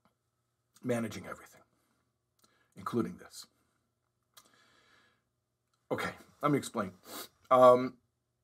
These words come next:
there was a Lubavitcher Chelka, Lubavitcher section in a cemetery in Staten Island. I mean, I think since the eighteen sixties, they couldn't have,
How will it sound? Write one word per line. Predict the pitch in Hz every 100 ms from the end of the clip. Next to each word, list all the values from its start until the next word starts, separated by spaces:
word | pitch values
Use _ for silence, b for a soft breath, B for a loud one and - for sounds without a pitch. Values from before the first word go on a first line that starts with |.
| _ _
there | - 117 117 139 151 180 196
was | - 120 107 107 123 123 120 117 -
a | 110
Lubavitcher | 107 98 113 120 123 - 123 117 - _ _ _ _ _ _ _ _ -
Chelka, | - 123 110 101 85 87 95 90
Lubavitcher | 98 113 117 113 - 107 104 101 98 - -
section | - 127 110 - 98 92 92 110
in |
a | 104
cemetery | - 123 117 113 107 101
in | 92
Staten | - 95 -
Island. | 82 80 - - - - _ _ _ _ _ _ _
I | -
mean, | 98
I | -
think | - 120
since | - 110 -
the | 98
eighteen | 104 104 104
sixties, | - 107 - 98 87
they | 85
couldn't | - 101 95
have, | - 90 87